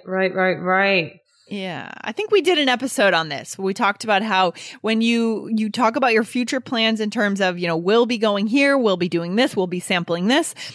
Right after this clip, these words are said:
Speaker 2: It's, it's, it's talking more about a formal itinerary, like getting on a cruise ship and the person is introducing the plans for the week. Okay.
Speaker 1: Right, right, right, right. <laughs> I like that.
Speaker 2: Yeah. So, but this, would this work though for Stefano? Would it, would it be pro-, appropriate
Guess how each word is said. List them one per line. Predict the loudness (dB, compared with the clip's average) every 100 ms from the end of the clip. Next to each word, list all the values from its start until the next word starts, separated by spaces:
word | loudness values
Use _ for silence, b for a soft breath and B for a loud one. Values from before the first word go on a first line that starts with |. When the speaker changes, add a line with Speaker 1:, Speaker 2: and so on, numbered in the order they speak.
| B -2
Speaker 2:
It's, | -2 0
it's, | -2 -2 -2
it's | -2
talking | 2 0 2 2
more | 4 4
about | 4 2
a | 0
formal | 2 2 4 2 2
itinerary, | -2 -4 -2 2 4 4 4
like | 2 0
getting | 0 0 0
on | -2
a |
cruise | -4 -2 0 0
ship | 0 -2 -4
and | -6
the |
person | -2 -2 -2 -6
is | -2
introducing | -2 -2 0 0 2 -2 -4 B B
the | -6
plans | -2 0 2 0
for | 0
the | 0
week. | 0 -2 -6 -20 _
Okay. | -4 0
Speaker 1:
Right, | 0 2 2 2 2 2 0 2
right, | 2 2
right, | 2 0 0
right. | 0 0 -2
<laughs> |
I | -2 0 2
like | 2 0
that. | -4 -4 -6 _ _ -2
Speaker 2:
Yeah. | 2 2 2
So, | 2
but | 2 2
this, | 2 2
would | 0 2
this | 2 0
work | 2 2 2
though | 2 4 4
for | 0
Stefano? | 0 -2 0 2 4 4 2 0
Would | 2 2
it, | 0
would | -2 0
it | 2
be | 0
pro-, | 0 0 -2
appropriate | 0 2 0 4 4 4